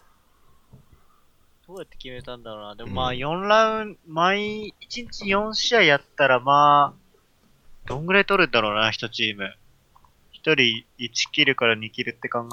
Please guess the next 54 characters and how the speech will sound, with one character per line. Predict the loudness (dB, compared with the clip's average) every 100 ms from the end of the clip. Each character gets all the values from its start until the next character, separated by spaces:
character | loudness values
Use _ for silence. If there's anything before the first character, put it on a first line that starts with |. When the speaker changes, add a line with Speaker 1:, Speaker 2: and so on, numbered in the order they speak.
| -10
Speaker 1:
え |
て | -10
も、 | -14 -14 -18 _ _ _ _ -14
四、 | -10 -8 -10 -10
八 | -12 -10 -8
ぐ | -4
ら | -2
い | -4
で、 | -6 -12 _ _ _ _ -20
六、 | -20 -20 -20 -20
十 | -20
八 | -20 -20 _ _ -20
の。 | -20 _ _ _ _ -20 _ _ _ _
Speaker 2:
ポ | -10 -6
イ | -6 -6
ン | -10 -14 -10
ト | -8
が、 | -4 -4 -4 -12 -20 _ _ _ _ _ _
Speaker 1:
そ | _ _
こ | -20 -20
そ | -20 _
こ、 | -20 -20 _ _ _
そ | -20
こ | -20 -18
そ | -16
こ | -16
か。 | -14 -10 -10 -12 _ _ -6
Speaker 2:
ま | -4 -4
あ、 | -6
高 | -10 -10 -4 -4
い | -2
と | -4
こ | -4
が | -4 -6
九 | -6 -8
百 | -6 -6 -6
ぐ | -6
ら | -6 -10
い？ | -16 _ _ _ _ _ _ _ _ _ _ _ _ _ _ _ _ _ -12
取 | -4
る | 0
の | 0
か | 0
な？ | -2
Speaker 1:
そ |
う | 2
っ |
す |
ね、 |
高 | 2
い | 2
っ |
す | -2 -16
ね。 | -6 -2 -2